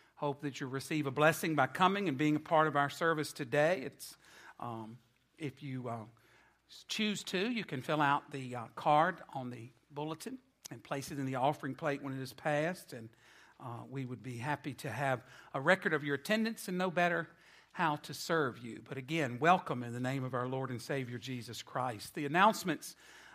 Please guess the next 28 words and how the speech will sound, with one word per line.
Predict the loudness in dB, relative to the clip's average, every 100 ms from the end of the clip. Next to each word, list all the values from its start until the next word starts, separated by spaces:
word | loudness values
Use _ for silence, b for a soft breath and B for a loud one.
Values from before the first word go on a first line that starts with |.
| -6
and | 4
opportunities | 4 4 0 0 0
of | -2
the | 0
week | 2 2 2
are | 0 2
on | 2 0
the |
back | 4 6 6
of | 2
the | -4
bulletin. | 0 2 2 0 -2
The | -2
youth | -4 -4 -4
will |
meet | -2 -2 -2
tonight | 0 0
at | 0 -6
six, | -4 -4 -4 -8
and | -6
that | -6 -4
does | -4 -4
include | -6 -8 -6 -6 -6
the |
youth | -6 -2 -4 -6 -18 B B B B
and | -4 -2
youth | -4 -6
parents. | -4 0 2 2 -2 -12